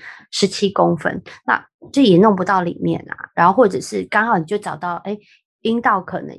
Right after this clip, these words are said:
也有这么，呃，有这么长的女生，那你就是绝配嘛。对，所以其实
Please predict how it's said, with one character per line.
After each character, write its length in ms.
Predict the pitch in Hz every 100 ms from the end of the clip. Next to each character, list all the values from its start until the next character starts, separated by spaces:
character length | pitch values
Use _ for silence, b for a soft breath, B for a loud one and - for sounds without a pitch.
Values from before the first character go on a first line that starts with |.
| -
也 160 | 185 196
有 140 | 190
这 200 | - 214
么， 160 | 190 -
呃， 440 | - 180 170 - -
有 140 | 185 185
这 140 | 247
么 100 | 190
长 200 | - 160
的 100 | 160
女 200 | 170 -
生， 260 | - - -
那 140 | 190
你 100 | 170
就 120 | 160
是 180 | 180 190
绝 280 | 151 - - -
配 220 | 165 -
嘛。 100 | - - B B B B B -
对， 360 | - 58 55 -
所 260 | - - 196
以 560 | 226 220 185 175 - -
其 160 | - 208
实 160 | 262